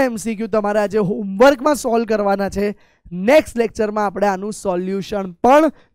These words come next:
જોઈશું. એ, હજુ જતા પહેલા એક વસ્તુ,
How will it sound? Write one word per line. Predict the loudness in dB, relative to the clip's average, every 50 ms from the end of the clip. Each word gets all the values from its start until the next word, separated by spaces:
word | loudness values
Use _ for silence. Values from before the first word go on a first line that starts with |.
| -2 0
જોઈશું. | 0 0 0 -2 -4 -6 -2 0 2 2 2 0 _ _ _ _ _ -10
એ, | -10 -10 -10 _ _ -2 0 0
હજુ | 2 2 0 -2 -2 0 -2
જતા | -2 0 2 2 2 2
પહેલા | 2 2 4 4 4 2
એક | 0 -2
વસ્તુ, | -4 -4 -6 -10 -12